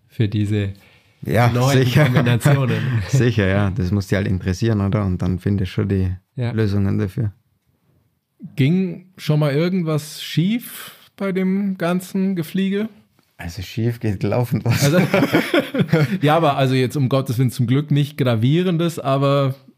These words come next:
Speaker 2: Ja. Äh, ey, tut mir schon weh, ja. Aber <laughs> meistens tut mir weh bei bl-, bei blöden Sachen, oder? Wenn so
Speaker 3: Ja, meistens
Speaker 2: so
Speaker 3: kann man nicht damit
Speaker 2: rumblödeln
Speaker 3: angeben.
Speaker 2: irgendwo.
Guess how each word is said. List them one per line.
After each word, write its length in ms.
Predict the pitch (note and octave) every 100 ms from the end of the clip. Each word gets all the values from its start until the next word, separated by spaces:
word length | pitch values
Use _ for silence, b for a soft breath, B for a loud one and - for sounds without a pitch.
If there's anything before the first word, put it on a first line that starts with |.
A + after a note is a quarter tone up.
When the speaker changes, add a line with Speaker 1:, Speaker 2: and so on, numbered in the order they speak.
| _ _ _ -
Speaker 2:
Ja. 520 | - F2+ G#2+ B2 A2 - _ _ _ _ _ _ _ _ _ _ _ -
Äh, 640 | G#2+ G2 F#2+ F#2+ F#2+ F#2 E2 - _ _ _ _ -
ey, 180 | F2
tut 140 | F#2 G2+
mir 100 | F#2+
schon 200 | G2+ G#2+
weh, 180 | C3 G#2
ja. 220 | G#2 G#2+ _ _ _
Aber 320 | - F2+ G2+ - -
<laughs> 340 | - A#2 - - B B B B _ _ _ _ _ _ _ _
meistens 600 | G#3 G#2+ A2+ C3 C3 -
tut 120 | A#2
mir 220 | A2 G2+
weh 160 | G2 A#2+
bei 140 | F2+
bl-, 260 | F2 A2 - -
bei 100 | -
blöden 400 | F#2+ G2+ B2+ C3
Sachen, 320 | - F2 F#2
oder? 180 | F#2 G#2
Wenn 120 | G2+
so 260 | F2 F#2 F#2
Speaker 3:
Ja, 160 | G#2+ A2+
meistens 380 | A#2 B2 C3
Speaker 2:
so 60 | A#2
Speaker 3:
kann 60 | A2+
man 120 | A#2
nicht 180 | C#3 D#3
damit 180 | A#2+ A2
Speaker 2:
rumblödeln 80 | A#2
Speaker 3:
angeben. 180 | B2 A2
Speaker 2:
irgendwo. 440 | G#2+ G#2+ G#2+ B2